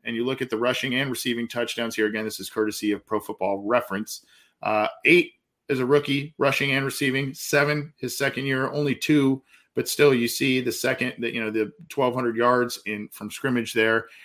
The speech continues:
And then the yards, yards per touch, five point three, four point nine, five point nine.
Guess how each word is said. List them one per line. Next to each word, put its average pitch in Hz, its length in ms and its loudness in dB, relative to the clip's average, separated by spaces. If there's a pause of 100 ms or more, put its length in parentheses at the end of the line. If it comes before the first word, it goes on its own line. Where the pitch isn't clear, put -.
(140)
And - 80 -6
then 151 100 2
the 135 80 0
yards, 139 580 6
yards 135 340 4
per - 240 -12
touch, - 540 2
five 127 240 2
point 127 180 -4
three, 131 220 0
four 131 240 -2
point 123 260 -6
nine, 123 260 0
five 117 360 0
point 120 220 -6
nine. 117 380 -2